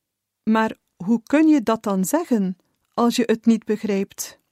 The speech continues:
"Ik heb het de hele weg lang herhaald."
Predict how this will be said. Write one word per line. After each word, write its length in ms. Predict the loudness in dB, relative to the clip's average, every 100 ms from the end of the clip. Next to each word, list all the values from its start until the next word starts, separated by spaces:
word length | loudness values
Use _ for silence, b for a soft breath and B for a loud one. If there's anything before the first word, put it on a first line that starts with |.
| _ _ _ _ _ _ _ _ _ _
"Ik 140 | -8 -2
heb 140 | -2
het 120 | 0
de 80 | -2
hele 360 | 0 2 4 4
weg 220 | 2 0
lang 300 | 0 2 2
herhaald." 760 | -2 -2 -4 -4 -4 -10 -14